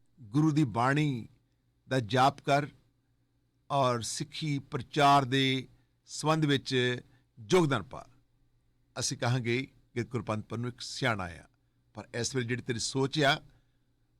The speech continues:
ਉਹ ਸਾਨੂੰ ਮਜਬੂਰ ਕਰਦੀ ਆ ਇਹ ਕਹਿਣ ਨੂੰ ਕਿ ਪਹਿਲਾਂ ਤੂੰ ਜਾ ਕੇ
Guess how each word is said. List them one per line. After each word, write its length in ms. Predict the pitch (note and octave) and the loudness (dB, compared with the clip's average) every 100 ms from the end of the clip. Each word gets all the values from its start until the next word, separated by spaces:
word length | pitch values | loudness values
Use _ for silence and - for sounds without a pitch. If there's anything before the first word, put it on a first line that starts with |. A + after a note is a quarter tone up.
| - | -8
ਉਹ 140 | B2+ | -6
ਸਾਨੂੰ 260 | B2 C3 A#2+ | -2 -2 -2
ਮਜਬੂਰ 300 | A2 A2 C#3 | -2 -2 -2
ਕਰਦੀ 400 | C3 A2+ B2 A2+ | -2 -4 -2 -2
ਆ 180 | G#2+ A#2 - _ _ _ _ - | -2 -4 -12 _ _ _ _ -10
ਇਹ 100 | C#3 | -6
ਕਹਿਣ 260 | C3+ C3 | -2 -2
ਨੂੰ 120 | D3+ D3 | -2 -4
ਕਿ 80 | |
ਪਹਿਲਾਂ 320 | B2 B2 C3+ B2 | -4 -4 -4 -4
ਤੂੰ 140 | A#2 | -4
ਜਾ 180 | A2 G#2 | -4 -4
ਕੇ 280 | - C#3 | -6 -12